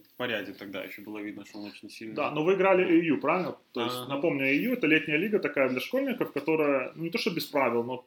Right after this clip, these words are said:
Speaker 2: то есть там просто создаешь
Speaker 1: Ну,
Speaker 2: команду и играешь.
Speaker 1: вот он, не, кстати, он не перетягивал, он всегда забивал, когда мог забить, и давал, когда надо лучше было отдать. Вот, то есть он, с ним было приятно играть, то есть он, я не удивлен, что он попал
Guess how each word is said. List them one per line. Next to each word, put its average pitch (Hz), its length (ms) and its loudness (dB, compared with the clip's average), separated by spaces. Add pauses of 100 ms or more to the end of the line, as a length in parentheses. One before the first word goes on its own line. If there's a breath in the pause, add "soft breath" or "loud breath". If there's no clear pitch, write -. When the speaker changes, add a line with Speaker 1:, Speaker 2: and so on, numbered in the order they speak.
Speaker 2:
то 139 80 0
есть 127 140 0
там 135 140 0
просто 139 260 -2
создаешь 156 320 2
Speaker 1:
Ну, 254 60 4
Speaker 2:
команду 254 380 4
и 147 60 8
играешь. 185 320 2
Speaker 1:
вот - 140 -2
он, 269 180 4
не, 247 220 0
кстати, 240 200 -4
он 247 80 0
не 233 80 0
перетягивал, 214 600 0
он 135 40 -4
всегда 151 320 -2
забивал, 156 360 -2
когда 151 280 -4
мог 160 180 -6
забить, 151 400 -4
и 165 40 -10
давал, 143 320 0
когда 139 260 -4
надо 135 200 -2
лучше 139 220 -2
было 131 260 -4
отдать. 117 280 -4
Вот, - 180 -12
то 120 100 -8
есть 117 160 -10
он, 139 160 -4
с - 240 -16
ним 143 120 0
было 139 160 -2
приятно 131 480 -2
играть, 104 340 -10
то 113 60 -16
есть - 160 -16
он, 117 300 -8
я 120 160 -6
не 120 100 -6
удивлен, 123 320 -8
что 120 160 -12
он 120 60 -10
попал 113 520 -6